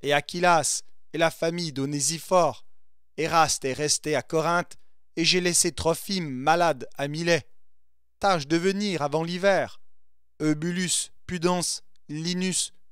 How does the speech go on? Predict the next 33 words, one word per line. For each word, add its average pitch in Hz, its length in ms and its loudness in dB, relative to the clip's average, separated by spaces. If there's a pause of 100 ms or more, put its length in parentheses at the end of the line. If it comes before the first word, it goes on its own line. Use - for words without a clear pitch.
Claudia 165 520 4 (380)
et 156 220 2
tous 180 160 -6
les 165 140 2
frères 147 360 2
te 143 120 -6
saluent. 123 460 0 (540)
Que 180 100 0
le 175 120 4
Seigneur 185 500 4
soit 175 240 2
avec 170 260 0
ton 170 180 -4
esprit. 175 500 0 (520)
Que 208 100 0
la 190 140 6
grâce 147 600 2 (120)
soit 139 280 0
avec 143 240 -2
vous. 104 240 -12 (3250)
Merci 180 440 0
d'avoir 165 300 2
écouté 170 480 -2
cet 143 200 -2
enregistrement 156 920 0
de 147 80 2
la 131 140 -2
Bible. 139 440 -4 (160)
N'hésitez 143 480 -2
pas 175 160 0
à 156 40 2
le 139 100 0
partager. 147 720 -2